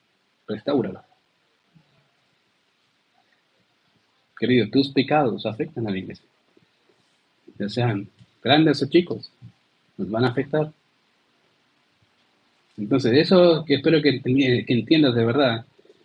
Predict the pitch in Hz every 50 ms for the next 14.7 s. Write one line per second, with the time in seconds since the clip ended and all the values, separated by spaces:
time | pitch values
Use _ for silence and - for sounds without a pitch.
0 | _ _ _ _ - 117 120 127 127 123 117 120 156 160 160 151 143 139 139 139
1 | - 139 131 127 117 - 120 123 143 151 156 - 123 - 104 120 127 139 139 139
2 | 143 143 135 147 147 127 - 131 127 127 123 127 113 113 113 127 123 - 131 120
3 | - 131 127 120 110 113 98 - - _ _ _ _ _ _ _ _ _ _ _
4 | _ _ _ _ _ _ _ _ _ _ _ _ - 120 120 113 - 127 143 165
5 | 175 165 - 160 151 151 180 196 202 - - 147 151 151 147 143 151 143 - 151
6 | 143 139 139 151 175 180 180 185 180 - - _ - 135 135 135 123 135 127 127
7 | 131 131 127 - 135 127 123 123 151 165 156 156 135 117 120 117 - 127 120 120
8 | 123 113 123 127 120 - 131 131 131 123 147 139 - 107 101 _ _ _ _ _
9 | _ _ _ _ _ _ _ _ _ _ _ _ _ _ _ _ _ _ _ -
10 | 120 - 127 123 - 131 120 - - - - 135 139 139 127 123 131 147 180 170
11 | 117 - 117 - _ _ _ _ _ _ _ - 110 98 113 123 135 135 131 123
12 | 117 - - 113 120 131 135 - 123 - - 127 127 117 120 117 113 107 117 131
13 | 147 180 202 202 - _ _ _ _ _ _ _ _ _ _ _ _ _ _ _
14 | _ _ - 110 - 117 110 131 147 151 160 180 180